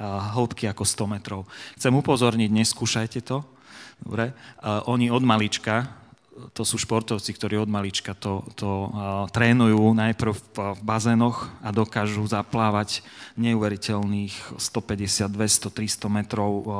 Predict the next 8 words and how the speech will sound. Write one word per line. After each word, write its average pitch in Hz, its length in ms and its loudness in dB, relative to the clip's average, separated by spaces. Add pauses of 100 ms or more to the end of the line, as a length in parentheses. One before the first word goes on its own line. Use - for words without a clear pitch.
(140)
v 110 160 0
niekoľkých 107 480 0
minútach 107 560 -4
na 107 160 -4
ten 104 160 0
jeden 101 240 4
nádych. 95 400 -8 (880)
A 117 160 0